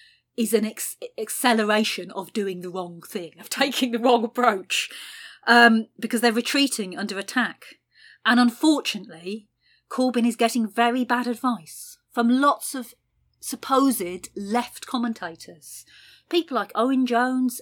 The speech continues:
Ash Sarkar, they're all lining up to say, "Oh, it's the right thing to do. Yes, you should have suspended Chris Williamson."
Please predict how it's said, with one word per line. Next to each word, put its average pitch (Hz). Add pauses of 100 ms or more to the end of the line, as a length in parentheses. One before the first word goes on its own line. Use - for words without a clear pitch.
Ash 247
Sarkar, 247 (300)
they're 294
all 370
lining 339
up 320
to 311
say, 269
"Oh, 294
it's 339
the 330
right 359
thing 349
to -
do. 349
Yes, 330
you 349
should 359
have 370
suspended 311
Chris -
Williamson." 208